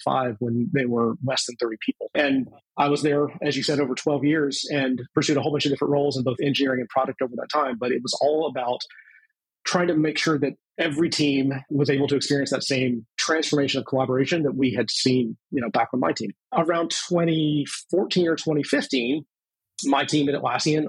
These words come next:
obviously, you know, a very small part of Atlassian at that point, but we were working on a new product and we realized that we needed a feature flagging solution. It wasn't even called feature management at that point, but feature flagging solution. And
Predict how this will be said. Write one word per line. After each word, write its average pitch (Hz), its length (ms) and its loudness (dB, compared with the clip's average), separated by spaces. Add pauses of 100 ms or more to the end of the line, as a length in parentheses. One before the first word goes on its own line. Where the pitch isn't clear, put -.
obviously, 131 480 -2
you 135 80 -2
know, 120 100 -2
a 113 40 -6
very 123 180 2
small 135 320 2
part 131 200 -2
of 143 60 0
Atlassian 123 340 -2
at 110 60 -2
that 117 200 -2
point, 139 280 0
but 127 220 0 (460)
we 151 120 4
were 135 140 2
working 143 300 0
on 135 300 2
a 139 60 2
new 135 120 4
product 151 400 0
and 135 100 0
we 123 80 0
realized 127 580 0
that 123 300 -2
we 127 380 2 (440)
needed 147 360 4
a 127 340 0
feature 175 240 2
flagging 147 360 0
solution. 147 420 0
It 135 60 0
wasn't 127 240 0
even 123 100 0
called 131 240 0
feature 131 180 0
management 131 380 0
at 131 60 -4
that - 180 -2
point, 160 180 -2
but 117 140 -16
feature 139 180 2
flagging 135 300 0
solution. 139 560 0
And 123 240 0